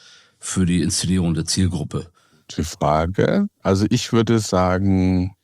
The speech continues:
Speaker 2: ich glaube, der Eindruck entsteht, den hatten wir intern auch. Wir, es waren ja vier verschiedene große Features, die komplett neu kamen.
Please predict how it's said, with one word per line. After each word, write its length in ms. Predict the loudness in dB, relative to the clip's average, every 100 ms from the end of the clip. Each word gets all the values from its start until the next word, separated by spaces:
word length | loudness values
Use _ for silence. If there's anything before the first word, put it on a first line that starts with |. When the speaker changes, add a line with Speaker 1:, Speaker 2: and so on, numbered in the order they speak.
| _ _ -4
Speaker 2:
ich 160 | -2
glaube, 320 | 2 2 2 2
der 140 | 2
Eindruck 260 | 0 0 0
entsteht, 400 | 0 2 0 4
den 120 | 2
hatten 180 | 2 2
wir 100 | 2
intern 320 | 2 2 0
auch. 340 | 0 -2 -2 -2
Wir, 160 | 0 0
es 140 | 2
waren 120 | 2
ja 60 | 2
vier 200 | 2 0
verschiedene 460 | 2 0 2 2 0
große 380 | 2 2 2
Features, 420 | 0 0 0 0 -2
die 120 | -4
komplett 480 | 0 0 2 0 0
neu 200 | 0 0
kamen. 400 | 0 0 0